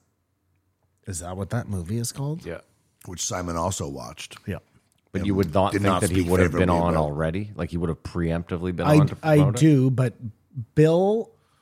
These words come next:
Speaker 1: always goes on Rogan when he has
Speaker 2: That's
Speaker 1: something
Speaker 2: true. I
Speaker 1: to
Speaker 2: agree with
Speaker 1: flog,
Speaker 2: you, yeah.
Speaker 1: so I'd be very surprised if he wasn't on Rogan.
Speaker 2: I mean, listen, if you're, if you have to do the tour, would you not rather go to a good friend's and sit
Speaker 1: Yeah.
Speaker 2: and shoot the shit
Speaker 1: Yeah.
Speaker 2: and smoke cigars for three hours? Yeah.
Speaker 1: Yeah.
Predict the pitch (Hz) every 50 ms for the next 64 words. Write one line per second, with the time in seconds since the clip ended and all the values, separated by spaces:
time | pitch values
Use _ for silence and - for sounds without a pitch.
0 | _ - 131 127 131 139 135 139 139 139 135 120 - - 127 127 120 107 120 110
1 | 107 98 98 104 104 98 95 95 90 92 95 95 90 92 92 - 92 92 90 139
2 | 160 208 202 165 180 180 143 90 80 92 101 90 95 107 120 127 82 82 80 82
3 | 98 127 127 110 110 98 85 85 85 - - - 113 113 104 110 110 104 95 95
4 | 139 131 120 113 110 110 - - 107 87 - 98 90 80 80 80 80 - - 87
5 | - - 92 82 80 - - - - 82 76 - _ _ 90 82 76 76 78 -
6 | - - 92 104 120 117 117 117 110 - 90 80 76 85 87 87 - - 90 92
7 | 98 82 - 98 101 104 - - - 101 92 98 90 87 85 - - - 90 87
8 | 95 110 107 92 80 78 82 80 85 87 76 87 87 87 87 78 71 80 80 82
9 | 82 80 73 67 85 78 69 - - 78 76 76 76 82 87 82 76 - - -
10 | _ _ _ _ _ _ - - 80 76 - - - 82 82 85 - 98 90 76
11 | - 80 - - 90 82 76 - 87 - - 87 82 - - - 78 73 76 76
12 | 80 85 82 - - 85 - - 92 95 92 - 98 107 107 98 92 82 67 53
13 | 50 - _ _ _ _ _ _ _ _ _ _ _ _ _ _ _ 92 107